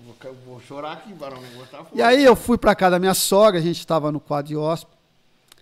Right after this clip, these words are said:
Speaker 2: minha esposa já dormindo, e eu não conseguia dormir,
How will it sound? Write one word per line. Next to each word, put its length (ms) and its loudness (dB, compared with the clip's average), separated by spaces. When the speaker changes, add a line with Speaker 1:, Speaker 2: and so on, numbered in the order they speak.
Speaker 2:
minha 120 -4
esposa 360 -4
já 140 -4
dormindo, 640 -6
e 40 0
eu 60 2
não 80 0
conseguia 400 -8
dormir, 460 -12